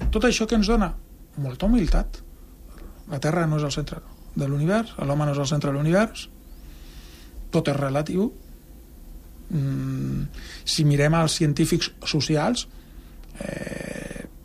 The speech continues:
Freud ens diu que ni tan sols som l'animal més racional,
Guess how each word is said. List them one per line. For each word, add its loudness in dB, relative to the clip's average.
Freud 4
ens 0
diu 4
que 2
ni 4
tan 0
sols 2
som 2
l'animal 4
més 2
racional, 4